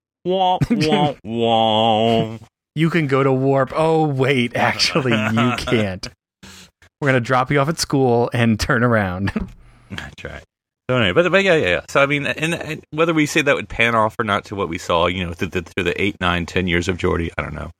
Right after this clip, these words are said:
Speaker 1: But anyway, so let's see. Um, next, Darren, what, what's your Geordi moment, pick, episode, scene?
Speaker 2: Well, I talked about this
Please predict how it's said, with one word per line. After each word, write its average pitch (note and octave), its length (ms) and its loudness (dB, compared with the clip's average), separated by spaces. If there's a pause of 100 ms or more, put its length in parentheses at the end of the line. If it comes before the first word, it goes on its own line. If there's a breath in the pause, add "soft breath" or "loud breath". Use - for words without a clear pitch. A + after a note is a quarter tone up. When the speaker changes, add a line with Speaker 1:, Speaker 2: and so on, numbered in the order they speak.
(440)
Speaker 1:
But A2+ 100 0
anyway, D#2 420 -4 (380)
so G#2+ 380 2
let's G#2 200 -4
see. F2 540 -6 (460)
Um, G#2+ 500 0
next, D3+ 320 -2
Darren, F3 440 0 (280)
what, C#3+ 200 -2
what's D3+ 280 -2
your B2 380 2 (120)
Geordi F2+ 560 -2 (400)
moment, F2+ 360 0 (200)
pick, - 300 0 (140)
episode, E2+ 580 0 (420)
scene? E2+ 460 0
Speaker 2:
Well, D#3+ 160 0
I F3 100 0
talked - 300 -2
about E3 320 -2
this D3 420 0